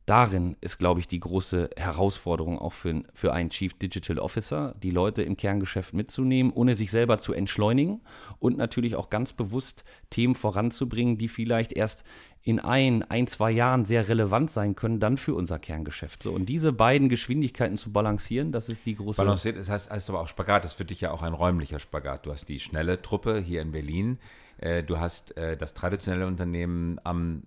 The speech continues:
Speaker 2: Heimatstandort in Dortmund, direkt neben dem, äh, Stadion, äh, des B V B.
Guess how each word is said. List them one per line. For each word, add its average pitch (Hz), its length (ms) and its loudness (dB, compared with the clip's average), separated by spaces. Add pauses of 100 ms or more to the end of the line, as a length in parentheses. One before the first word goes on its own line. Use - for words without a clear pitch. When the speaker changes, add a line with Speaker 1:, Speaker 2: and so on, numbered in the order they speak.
Speaker 2:
Heimatstandort 82 1000 -2
in 78 300 -6
Dortmund, 87 400 -2
direkt 82 260 -6
neben 80 320 -4
dem, 80 340 -4 (300)
äh, 78 160 -4
Stadion, 110 560 0
äh, 90 220 -4
des 85 160 -10
B 92 120 -4
V 82 180 -2
B. 95 320 0